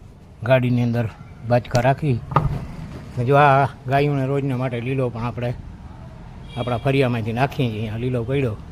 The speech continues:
સામે ગાયું ખાય છે. કાયમના માટે અહીંયા આપણા ઘરમાંથી, અહીંયાથી લીલો ઉપાડી અને છોકરા નાખી દઈએ, એ ગાયું માતાજીઓ ખાય. અને આ બાજરો જ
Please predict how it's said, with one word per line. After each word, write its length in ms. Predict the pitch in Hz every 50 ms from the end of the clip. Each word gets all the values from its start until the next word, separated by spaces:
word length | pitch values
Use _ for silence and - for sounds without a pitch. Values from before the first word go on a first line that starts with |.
| - - - - - - - - - - - - -
સામે 180 | 127 120 127 123
ગાયું 300 | 107 123 127 123 120 120
ખાય 240 | 113 135 135 143 139
છે. 180 | - - 113 98 - - - - - - - - - - - - - - - - - - - -
કાયમના 320 | 127 135 135 131 131 123
માટે 240 | 120 123 127 120 127 120
અહીંયા 340 | 120 123 123 120 117 104 95 - - - - - - - 117
આપણા 240 | 113 110 113 107 101
ઘરમાંથી, 500 | 123 127 127 131 123 117 107 113 107 117
અહીંયાથી 400 | 113 113 120 120 113 107 110 120
લીલો 180 | 131 127 127 127
ઉપાડી 380 | 127 123 - 156 139 123 101 - - - - - - - - 117
અને 100 | 113 -
છોકરા 320 | - 127 - - 107 110
નાખી 320 | 117 127 131 - 143 120 110
દઈએ, 180 | 107 92 95 82 76 - - - - - - - - - - - - - - - - - - - 107
એ 20 | 104 107
ગાયું 240 | 113 113 117 117
માતાજીઓ 420 | 110 110 107 - 110 104 104 107 101
ખાય. 320 | - - 131 127 113 104 - - - - - - - - - - - - - - - - - - - - - -
અને 100 | 104 101 98
આ 100 | 113 117
બાજરો 380 | 117 123 123 120 120 117 113
જ 80 | 104